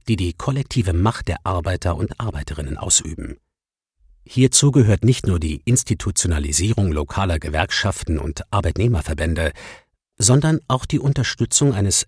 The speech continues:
echten transnationalen Arbeitskampfes, der Arbeiter und Angestellte in den globalen Produktionsnetzwerken der K I zusammenbringt.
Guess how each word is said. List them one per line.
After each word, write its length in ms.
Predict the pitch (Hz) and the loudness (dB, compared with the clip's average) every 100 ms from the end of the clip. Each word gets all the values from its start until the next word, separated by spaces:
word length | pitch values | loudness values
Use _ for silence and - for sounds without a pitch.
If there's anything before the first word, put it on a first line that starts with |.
| _ | _
echten 500 | 117 - - 139 139 - | -4 -4 -2 -2 -2 -4
transnationalen 1000 | - 123 165 - 131 - 120 98 92 101 - | -2 0 0 0 0 2 2 2 2 0 -2
Arbeitskampfes, 1000 | 123 92 80 - - 92 85 76 - - - _ _ - | -6 -4 0 0 0 -2 0 0 0 -4 -16 _ _ -10
der 160 | - - | -6 -2
Arbeiter 520 | 101 110 101 110 95 | 0 2 2 2 0
und 240 | 78 76 - | -2 -6 -4
Angestellte 680 | 123 127 95 - 82 85 92 | 0 2 2 -2 -2 -2 -2
in 280 | 90 - 92 | -2 -2 -2
den 200 | 82 82 | 0 -2
globalen 420 | 85 82 123 143 | -2 0 0 0
Produktionsnetzwerken 1200 | - 87 - - 123 - 92 85 - 85 78 87 | -2 -4 0 0 2 0 0 0 0 -2 -2 -4
der 140 | 87 80 | -4 -6
K 140 | 113 | -6
I 140 | - - | -8 -4
zusammenbringt. 800 | - 90 95 76 - 69 - | -2 0 -2 -2 -6 -12 -14